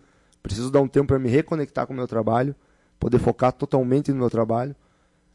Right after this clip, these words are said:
E, mas obviamente que a gente não fecha as portas pro futuro, temos algumas projeções aí futuras que no decorrer dos, dos anos a gente pode vir a conversar, até não, não falo agora uma questão ética também,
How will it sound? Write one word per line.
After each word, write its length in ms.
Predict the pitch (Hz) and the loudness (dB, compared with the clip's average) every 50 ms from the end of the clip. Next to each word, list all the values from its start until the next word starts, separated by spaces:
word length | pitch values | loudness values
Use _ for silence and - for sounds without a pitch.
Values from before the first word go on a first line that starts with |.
| - - | -14 -8
E, 200 | - 127 131 131 | -4 -2 0 0
mas 220 | 135 143 139 123 147 | 2 2 2 4 4
obviamente 420 | 156 175 160 175 165 160 170 208 | 4 4 4 2 4 4 2 0
que 60 | 226 | 0
a 40 | 175 | 0
gente 100 | 175 190 | 0 0
não 80 | 190 165 | 0 2
fecha 240 | 165 165 - 170 | 2 2 2 0
as 80 | 160 - | -2 0
portas 280 | - - 139 143 - - | 2 2 2 2 2 -2
pro 140 | - - | -10 -10
futuro, 480 | - - 165 - - 131 151 180 - 123 | -8 -8 -8 -6 -2 0 2 2 2 0
temos 300 | - 127 127 139 139 120 | 0 0 0 0 0 -2
algumas 260 | 127 123 131 127 117 | -2 -2 -2 -4 -4
projeções 580 | - - 127 127 117 117 - - 131 131 139 120 | -2 0 2 2 2 0 -2 -2 -2 -2 0 0
aí 240 | 120 127 131 123 - _ _ _ _ _ _ _ | 0 0 0 -2 -6 _ _ _ _ _ _ _
futuras 480 | - 113 110 - 127 151 147 135 - | -6 -6 -2 0 2 2 4 2 0
que 120 | - - 123 | 0 -4 -4
no 140 | 123 120 113 | -2 -2 0
decorrer 440 | 117 117 - - 113 110 123 131 131 | 0 0 2 2 2 4 4 4 2
dos, 280 | 127 117 - - - _ _ _ _ _ _ _ | 0 -4 -6 -8 -14 _ _ _ _ _ _ _
dos 240 | - 117 110 95 101 | -6 -6 -4 0 2
anos 220 | 113 120 131 139 | 2 2 2 2
a 60 | 123 117 | -2 -4
gente 160 | 127 117 117 | -6 -8 -6
pode 280 | - 123 120 131 143 | 0 2 2 4 4
vir 300 | 127 123 117 113 127 127 | 2 0 0 2 2 4
a 80 | 127 113 | 4 2
conversar, 380 | - 123 117 117 113 - - 131 | 2 2 2 2 2 4 4 2
até 180 | - - 139 | 2 2 0
não, 240 | 143 139 139 131 127 - | 0 0 -4 -6 -8 -8
não 120 | - 120 113 | -8 -8 -4
falo 180 | - 117 123 | 0 0 2
agora 180 | 123 123 123 123 | 4 4 2 2
uma 140 | 127 123 - | 0 -2 -4
questão 300 | 117 - - 117 117 117 | -4 -6 -4 -2 -2 -2
ética 240 | 127 131 - - | -2 -4 -6 -10
também, 300 | - - 110 117 123 135 | -12 -10 -8 -10 -10 -12